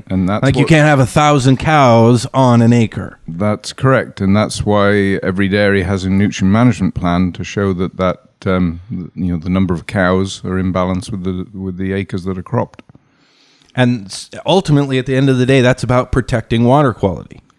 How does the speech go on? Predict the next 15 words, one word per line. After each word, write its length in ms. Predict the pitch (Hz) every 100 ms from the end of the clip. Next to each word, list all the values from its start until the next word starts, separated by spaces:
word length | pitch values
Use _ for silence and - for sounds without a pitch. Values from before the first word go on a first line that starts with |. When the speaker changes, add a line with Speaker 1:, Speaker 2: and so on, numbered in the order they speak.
| _ _
Speaker 1:
Yes, 300 | 107 131 120
that 200 | 113 110
comes 300 | - 104 101
down 280 | 90 104 104
to 220 | 98 101
groundwater 640 | 90 101 101 104 95 95 -
quality 580 | - 95 98 - 127 -
and 500 | 90 95 98 95 90
using 720 | 98 104 92 101 101 98 -
manure 380 | 101 101 101 101
as 120 | 92
a 60 | 87
fertilizer 720 | 110 104 - 98 98 101 98
rather 380 | 98 98 98 95
than, 500 | 98 95 95 87